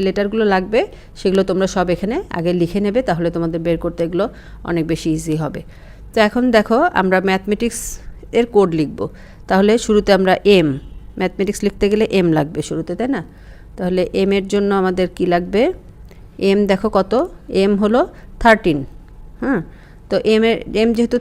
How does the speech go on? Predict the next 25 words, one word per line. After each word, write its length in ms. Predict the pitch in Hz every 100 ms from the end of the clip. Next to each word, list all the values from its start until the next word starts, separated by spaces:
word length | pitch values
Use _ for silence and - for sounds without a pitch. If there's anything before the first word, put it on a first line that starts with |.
| 240
থার্টিন, 340 | 220 214 202 247 214
দেখো 160 | 185 190
এখান 160 | 196 214
থেকে 140 | 208 214 214
কোন, 140 | 220 226 220 - - - - - -
কোনগুলো 320 | 226 240 233 254 254
প্লাস 180 | 208 -
করলে 160 | 214 226 226
থার্টিন 280 | 180 170 151 147
হয়। 140 | - - - - -
তাহলে 220 | 185 196 208
এই 40 | 202
যে 60 | 202 - 202
এইট 280 | 214 262 - - - - - - 185
আর 80 | 175 175 -
টু 120 | 202 160 - - - - -
টেন, 180 | 196 156 151 - - - - -
উম, 140 | - - - - - - - 202 208
এইট 280 | 262 285 - - -
আর 80 | 196 190
ফোর 200 | 208 226 330 - - -
টুয়েলভ, 300 | 202 151 139 - - -
ঠিক 120 | 214 254
আছে? 160 | 254 185 - - - -
টুয়েলভ 320 | 202 208 254